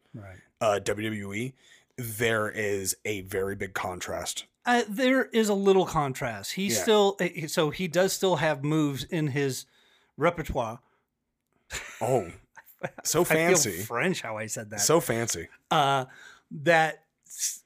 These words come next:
Speaker 1: look stiff as shit.
Speaker 2: Yeah.
Speaker 1: But they ain't. And that,
Speaker 2: Right.
Speaker 1: and it, there, it's a good,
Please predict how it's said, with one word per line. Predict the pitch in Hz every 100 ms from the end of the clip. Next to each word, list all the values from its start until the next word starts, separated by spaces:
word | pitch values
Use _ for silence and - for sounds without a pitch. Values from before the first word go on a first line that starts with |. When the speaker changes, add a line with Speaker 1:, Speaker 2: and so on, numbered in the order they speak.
| -
Speaker 1:
look | 147 156 165 -
stiff | - - 156 147
as | 139
shit. | - 139 110 - _ -
Speaker 2:
Yeah. | 147 135 -
Speaker 1:
But | 156 131 -
they | 120 117
ain't. | 113 107 90 - -
And | 165 147
that, | 156
Speaker 2:
Right. | 120 180
Speaker 1:
and | 156
it, | 139 139
there, | 139 131 131
it's | 151 135
a | 139 139
good, | 120 139 160 151 139